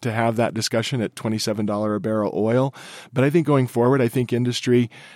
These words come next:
um, if it's done in a, in a measured manner and thoughtful manner, when the value gets up, you, you might actually have, uh, a sliding scale that severance tax would, would go up when the price of oil went above a certain point and,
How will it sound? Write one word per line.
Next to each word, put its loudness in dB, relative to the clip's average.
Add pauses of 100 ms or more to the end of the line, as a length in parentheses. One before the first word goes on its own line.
(140)
um, -2
if -2
it's 0
done 0
in -2
a, -2
in -2
a 0
measured -2
manner -4 (160)
and -10
thoughtful -2
manner, -2
when -2
the -10
value -2
gets -4
up, -4
you, -4
you -4
might -2
actually -2
have, -2 (460)
uh, -6
a -2
sliding 0
scale -6
that -8
severance -4
tax -6
would, -4 (120)
would -4
go 0
up -2
when 0
the 0
price -2
of -2
oil 0
went 0
above -4
a -4
certain -6
point -6
and, -4